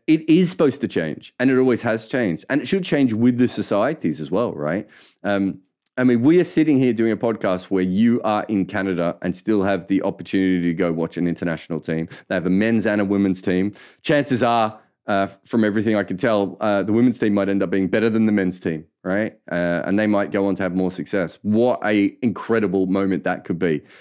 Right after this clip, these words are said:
Um, you know, and, and remember, Canada in the nineteen sixties, not that far away from being a test nation, right? But they weren't allowed to be a test nation.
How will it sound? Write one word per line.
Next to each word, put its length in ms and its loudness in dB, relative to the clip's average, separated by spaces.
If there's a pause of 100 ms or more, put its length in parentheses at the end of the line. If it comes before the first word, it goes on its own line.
(180)
Um, 440 0 (120)
you 120 0
know, 280 -2
and, 180 -2
and 260 0 (280)
remember, 540 4 (180)
Canada 640 0 (920)
in 160 2
the 80 4
nineteen 440 2
sixties, 760 0 (420)
not 260 -2
that 140 2
far 140 2
away 200 2
from 120 0
being 180 2
a 40 0
test 260 -4
nation, 320 -6 (220)
right? 280 -2 (360)
But 80 2
they 80 4
weren't 180 6
allowed 280 2
to 40 -14
be 80 2
a 60 2
test 260 -6
nation. 320 -12